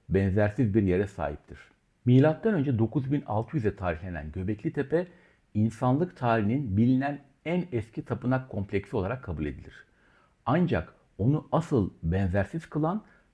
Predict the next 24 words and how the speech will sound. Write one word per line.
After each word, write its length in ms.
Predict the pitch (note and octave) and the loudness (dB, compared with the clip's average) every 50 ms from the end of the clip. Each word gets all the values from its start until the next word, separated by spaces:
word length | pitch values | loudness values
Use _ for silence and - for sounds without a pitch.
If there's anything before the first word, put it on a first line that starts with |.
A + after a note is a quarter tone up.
| _ - | _ -4
tarıma 380 | - A2 G#2 A2+ A#2 C#3 D#3+ | -2 0 2 2 2 2 0
geçişin 500 | D#3+ D3 C3 A#2 - A#2+ - - B2 B2+ C3 | 0 2 0 0 -2 -4 -6 -4 -2 -2 -2
eşiğinde 640 | F#2+ F2 - - F2+ F2 E2+ D#2 D#2+ G#2+ - - - - _ _ _ _ _ - | -2 -4 -4 -4 -4 -2 -2 -2 -2 -2 -2 -4 -6 -10 _ _ _ _ _ 0
avcı 360 | F2+ F2+ F#2+ G#2+ C3+ E3+ E3 | 2 2 2 2 0 -2 0
toplayıcılar 640 | - C3+ A#2+ B2+ - A2+ A2 G2+ G#2+ A#2 B2+ C3 C3 | 0 0 -2 0 0 0 0 0 0 -2 -2 -2 -4
tarafından 640 | A#2 G2+ F#2+ F#2 - F#2 F#2 F2+ A2 C3 E3 F3+ - - _ _ _ _ - | -4 -6 -6 -6 -6 -6 -6 -4 -4 -4 -4 -6 -10 -16 _ _ _ _ -2
inşa 360 | G2 G2+ G2+ - - C#3 - | -2 -2 0 0 0 0 2
edilmiş 400 | G2 F#2 F2 A2+ D3+ - - - | 2 2 2 0 -2 -4 -4 -4
olmasıdır. 540 | F#2 F2 E2+ E2+ E2+ - - D#2+ D2 D#2 - - _ _ _ _ _ _ _ - | -4 -2 -2 -4 -4 -6 -6 -8 -8 -8 -12 -16 _ _ _ _ _ _ _ -4
Bu, 420 | G2+ G2+ A#2 D3 F#3 G3 F3+ - - - _ - | 0 2 4 4 4 2 0 -6 -16 -12 _ -2
insanların 800 | G#2 A2 G#2 - - A2 A2 A2 G#2+ G#2+ G#2+ C#3+ F3 F3+ - - - _ _ | 0 0 0 -2 -2 -2 0 0 2 2 2 2 0 -2 -6 -10 -18 _ _
henüz 420 | - D#3+ E3 D3 C3+ D#3 E3 - - _ _ _ | -4 0 2 2 2 2 0 -4 -12 _ _ _
yerleşik 500 | G2+ G#2 G2+ G2+ G2+ G#2+ B2 - - - | 0 2 2 2 2 2 0 -2 -4 -2
hayata 360 | A#2+ G#2+ G2+ F2+ F2+ - F2 E2+ | 0 0 0 0 0 -2 -4 -2
geçmeden 540 | E2 A2 C3+ C3+ - D#3+ D#3+ D#3 D#3+ D#3 | 0 0 0 -2 -2 -4 -4 -4 -2 -2
önce 300 | D3+ D#3 D#3+ D3 D#3+ D3 | -4 -4 -2 0 0 0
bile 220 | D#3 D3+ E3+ F3+ F3+ - - _ _ _ - | 2 0 0 -2 -4 -10 -18 _ _ _ -2
büyük 480 | G2 G2+ A2 C3 E3+ F#3 F3+ - A#2+ | 0 2 4 4 4 2 0 -2 0
ve 80 | B2 A2 | -2 0
organize 560 | - G#2 G#2+ A2 G#2 A2 A2+ A#2 A2+ C#3+ C#3 | 2 2 0 2 2 0 0 0 0 0 -2
iş 220 | - G#2 G2 - - | -2 -4 -6 -6 -4
gücüyle 520 | G2+ F#2 - A2 G2+ G2 B2 D#3 F3 F3+ - - _ _ _ _ - | -6 -4 -2 -2 -2 -2 -2 -2 -4 -6 -10 -18 _ _ _ _ -2
anıtsal 580 | F#2 G#2+ A#2 B2+ B2+ - - - D3+ D#3+ C#3 | 0 2 2 2 0 -2 -2 -2 0 0 2
yapılar 420 | A#2 G#2+ - - G2 A#2+ C#3 D#3 | 0 -2 -2 -2 0 0 0 0